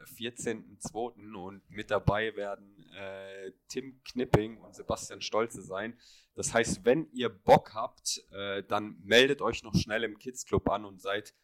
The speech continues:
bei der Veranstaltung dabei und, äh, könnt dann auch, äh,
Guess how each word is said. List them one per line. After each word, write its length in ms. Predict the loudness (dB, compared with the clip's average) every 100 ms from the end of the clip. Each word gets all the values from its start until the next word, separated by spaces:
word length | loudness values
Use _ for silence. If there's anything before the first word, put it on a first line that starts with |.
| _ _
bei 140 | 8 8
der 120 | 8
Veranstaltung 680 | 4 -4 -2 -2 0 -2 -2
dabei 480 | 0 4 6 6 2 _ _ -2
und, 340 | 2 2 0
äh, 480 | -4 -2 -2 -2 -6 -4 6
könnt 360 | 6 6 -2 -10
dann 140 | -10
auch, 440 | 0 4 4 0 -14
äh, 300 | -16 -14 -16